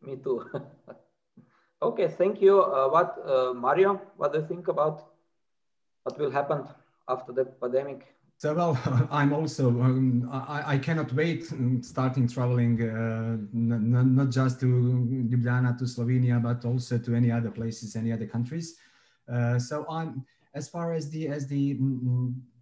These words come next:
Speaker 2: as, as your question, Yuri, is concerned, so I'm noticing in Croatia that there are many companies that are also, uh, experiencing or trying to experiment with kind of blended way of working.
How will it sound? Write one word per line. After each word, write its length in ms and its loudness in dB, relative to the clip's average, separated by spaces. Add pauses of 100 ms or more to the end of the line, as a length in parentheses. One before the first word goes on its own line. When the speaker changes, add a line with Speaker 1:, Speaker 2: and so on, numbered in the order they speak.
(120)
Speaker 2:
as, 460 -2
as 120 0
your 140 -2
question, 380 -4
Yuri, 260 0
is 100 -4
concerned, 560 -4
so 220 -8
I'm 220 -10
noticing 560 -2 (100)
in 260 2
Croatia 480 -6
that 200 -6
there 80 -2
are 140 0
many 120 -8
companies 540 -4
that 200 -4
are 140 -6
also, 540 -4 (500)
uh, 40 0 (200)
experiencing 880 0
or 320 0
trying 360 -6
to 140 -6
experiment 640 -4
with 180 -2
kind 240 -4
of 180 -2
blended 720 0
way 160 0
of 180 -2
working. 440 -4